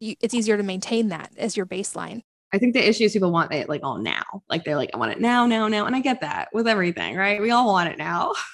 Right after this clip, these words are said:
Speaker 2: <laughs>
Speaker 1: And another thing in the workouts we did when we were at the event is you incorporated sprints, which I love, 'cause this is another thing I feel like isn't as common with women. And it's amazing how,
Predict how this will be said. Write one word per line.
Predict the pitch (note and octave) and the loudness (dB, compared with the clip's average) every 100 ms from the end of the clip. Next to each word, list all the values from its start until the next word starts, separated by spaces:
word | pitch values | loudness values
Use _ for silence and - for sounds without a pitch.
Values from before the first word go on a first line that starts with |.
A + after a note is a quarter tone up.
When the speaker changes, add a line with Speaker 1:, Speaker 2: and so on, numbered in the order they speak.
| - | -4
Speaker 2:
<laughs> | F4 F#4+ - A4+ - - - | -4 -4 -10 -16 -16 -12 -2
Speaker 1:
And | A#3+ | 4
another | B3+ C#4 F#4+ | 4 6 6
thing | F#4+ E4+ C#4 | 6 2 2
in | A#3+ A#3+ A#3 - - - - | 4 4 2 0 -8 -18 -2
the | A3+ A3 | 4 4
workouts | G#3+ A#3 C4 B3 | 4 4 4 2
we | A3+ | 2
did | G#3+ G#3 | 2 4
when | G#3+ G3 | 0 0
we | - | 2
were | A3+ | 2
at | G#3+ | 4
the | G#3+ | 0
event | F#3 F3+ F#3 - | 0 -2 -4 2
is | A3 G#3 | 2 4
you | A3+ | 2
incorporated | A3 A3+ A3+ A#3 G3 - | 2 0 2 0 0 -6
sprints, | - G3 F3 - - | -6 -6 -6 -6 -4
which | G#3+ | 0
I | G3 | 0
love, | F#3 E3+ - | 0 -4 -6
'cause | G#3 | -6
this | A3+ - | -4 -4
is | C#4 | 0
another | C4 G3 A#3+ | 2 2 2
thing | A3+ G#3+ | 2 0
I | G3 | 0
feel | A#3 | 2
like | G#3+ G#3 - _ _ | 0 -2 -10 _ _
isn't | - A#3+ C4 D4+ | -2 2 2 0
as | - G#3 | -4 -2
common | - G#3+ A3 G#3+ | -2 0 0 0
with | G#3+ | -4
women. | A3 G#3 B3+ D4+ | -4 -2 -2 0
And | A3+ | 2
it's | G#3+ - - - - _ _ _ | 2 -2 -10 -12 -20 _ _ _
amazing | G#3+ G#3 G3 C4+ B3+ G#3 | 0 2 2 2 2 0
how, | G3 G#3+ G3+ - | 0 2 2 0